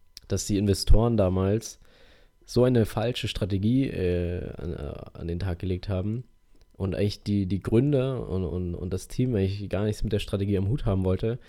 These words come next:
und die Investoren dann sogar die Leute, äh, quasi jetzt nicht rausgeschmissen, aber irgendwie so gegangen worden haben, äh, um dann ihre Strategie durchzusetzen und dann schlussendlich ist die Strategie halt nicht aufgegangen.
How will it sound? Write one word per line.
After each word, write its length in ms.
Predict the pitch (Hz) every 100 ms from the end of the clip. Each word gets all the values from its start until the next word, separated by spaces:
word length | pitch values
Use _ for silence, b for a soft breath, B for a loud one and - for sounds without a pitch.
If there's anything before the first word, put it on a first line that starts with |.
| b b -
und 140 | 101
die 60 | 101
Investoren 440 | 104 - - 120
dann 120 | 123
sogar 200 | 107 107
die 120 | 98 95
Leute, 640 | 90 117 - 127 127 -
äh, 560 | - - - - - -
quasi 340 | - 92 98 95
jetzt 160 | 90
nicht 180 | 98 -
rausgeschmissen, 580 | 98 - 120 127 - 107
aber 160 | 101
irgendwie 180 | 92 101
so 300 | 98 95 92
gegangen 440 | 92 92 95 110 107
worden 480 | 113 117 117 123
haben, 340 | 113 110 127 147 b b b b b b b -
äh, 420 | 101 104 101 98
um 240 | - 101 104
dann 120 | 98
ihre 220 | 131 139
Strategie 360 | - 98 95 98
durchzusetzen 640 | 104 - 98 104 101 120
und 100 | 104
dann 180 | 101 104
schlussendlich 520 | 104 110 - 104 104 107
ist 100 | -
die 80 |
Strategie 380 | 101 101 101 101
halt 100 | 101
nicht 140 | 95 92
aufgegangen. 460 | - 107 92 90